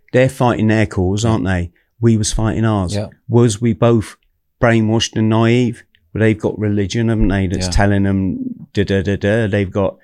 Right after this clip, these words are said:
Speaker 1: I think we should all just get along,
Speaker 2: Yeah.
Speaker 1: Dodge, you know?
Speaker 2: Yeah,
Speaker 1: I
Speaker 2: yeah,
Speaker 1: think
Speaker 2: yeah.
Speaker 1: we should all just get along.
Speaker 2: Nineteen years old, Northern
Speaker 1: Mm.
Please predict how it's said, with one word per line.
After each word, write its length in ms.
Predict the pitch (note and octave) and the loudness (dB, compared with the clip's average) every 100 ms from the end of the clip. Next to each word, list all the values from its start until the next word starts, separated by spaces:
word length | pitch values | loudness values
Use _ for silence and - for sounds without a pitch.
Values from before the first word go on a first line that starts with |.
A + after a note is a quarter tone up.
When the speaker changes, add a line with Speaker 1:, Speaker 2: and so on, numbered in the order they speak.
| _ _ _ _ _ _ _ _ _ _ _ _ _ - - | _ _ _ _ _ _ _ _ _ _ _ _ _ -20 -12
Speaker 1:
I 60 | |
think 260 | - A#2 - | -4 -4 -2
we 80 | B2 | -4
should 160 | - | -2
all 140 | A#2+ A#2+ | -2 -2
just 180 | A#2 - | -6 -4
get 180 | A#2 - | -6 -2
along, 380 | A2+ A#2+ G2 - | 0 0 -2 -4
Speaker 2:
Yeah. 80 | E2+ | -8
Speaker 1:
Dodge, 180 | D#2+ - | -8 -8
you 100 | F#2+ | -6
know? 280 | F#2+ A2+ A2 | -4 -4 -4
Speaker 2:
Yeah, 80 | E2+ | -6
Speaker 1:
I 20 | |
Speaker 2:
yeah, 60 | F2 | -4
Speaker 1:
think 140 | A2+ | -4
Speaker 2:
yeah. 60 | G2+ | -2
Speaker 1:
we 60 | G#2+ | -4
should 180 | - | -4
all 140 | A2+ A2+ | -4 -4
just 240 | A#2+ A2+ | -4 -6
get 160 | A#2 G2+ | -6 -2
along. 320 | G#2 G2+ E2+ | -2 -2 0
Speaker 2:
Nineteen 440 | C3+ E3 D3+ D#3 C#3+ | 0 0 -2 -2 0
years 240 | C#3 B2 | 0 0
old, 440 | A#2 D#2+ E2 - _ _ _ | -4 -4 -8 -12 _ _ _
Northern 340 | G#2+ B2+ A#2 | 0 0 0
Speaker 1:
Mm. 60 | A2+ | 0